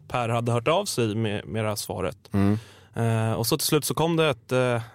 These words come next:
Speaker 1: ett inlägg på hemsidan.
Speaker 2: Mm.
Speaker 1: Eh, vad, vad stod det i det, Björn?
Speaker 2: Ja, <laughs> jag skrev det, jag, jag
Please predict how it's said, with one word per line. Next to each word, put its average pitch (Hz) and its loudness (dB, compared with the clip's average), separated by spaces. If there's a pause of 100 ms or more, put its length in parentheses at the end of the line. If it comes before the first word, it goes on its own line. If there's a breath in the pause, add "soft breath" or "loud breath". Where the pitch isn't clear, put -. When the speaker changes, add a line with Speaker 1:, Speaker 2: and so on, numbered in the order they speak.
Speaker 1:
ett - -14
inlägg 135 2
på 135 0
hemsidan. 120 0 (100)
Speaker 2:
Mm. 113 6 (360)
Speaker 1:
Eh, 107 -6
vad, 117 -2
vad 117 -2
stod 120 -2
det 120 2
i 120 2
det, 120 0
Björn? 104 0
Speaker 2:
Ja, 113 2 (180)
<laughs> - -20
jag 110 2
skrev 123 4
det, 123 8
jag, 120 6
jag 117 4